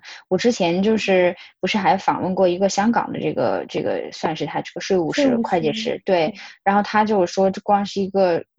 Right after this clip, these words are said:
Speaker 1: 会计里面的分支太多了，每一个里面的领域都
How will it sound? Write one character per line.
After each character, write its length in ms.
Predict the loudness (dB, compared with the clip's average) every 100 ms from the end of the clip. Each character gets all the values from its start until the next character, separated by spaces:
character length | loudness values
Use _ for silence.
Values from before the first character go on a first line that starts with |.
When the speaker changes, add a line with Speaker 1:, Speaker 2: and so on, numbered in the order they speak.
| -12
Speaker 1:
会 220 | 0 0
计 100 | 0
里 80 | -4
面 140 | -4
的 40 | -4
分 220 | -2 -2
支 100 | -2
太 440 | -4 -2 2 2 0
多 240 | -2 -2 0
了， 160 | -2 -6 -18 -4
每 160 | 0
一 300 | 2 0 -4
个 240 | 2 4 4
里 180 | 2 0
面 220 | 2 2
的 80 | 0
领 260 | -2 -2
域 160 | -2 0
都 240 | 2 0